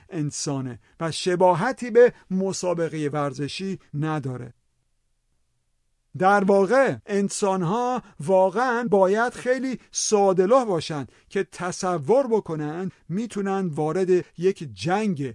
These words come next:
فراطبیعی بشن. انسان‌ها واقعاً باید ساده‌لوح باشن که خیال بکنن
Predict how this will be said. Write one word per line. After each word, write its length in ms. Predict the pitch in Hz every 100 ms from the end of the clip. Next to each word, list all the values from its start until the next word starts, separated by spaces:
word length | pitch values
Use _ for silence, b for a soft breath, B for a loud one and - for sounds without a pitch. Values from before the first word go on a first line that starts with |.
| b
فراطبیعی 920 | - 175 160 160 151 156 151 151 196
بشن. 460 | 196 143 - 135 151 _ _ _ _ _ _ _ _ _ _ _ _
انسان‌ها 960 | 175 185 - 180 180 156 240 226 240 b b
واقعاً 760 | 160 170 185 156 196 240 220 220 b b
باید 540 | 165 180 185 208 233 226 _
ساده‌لوح 760 | - - 185 185 185 220 254
باشن 440 | 190 160 - 156 131 b -
که 120 | 180
خیال 360 | - 185 233
بکنن 480 | 240 233 226 233 233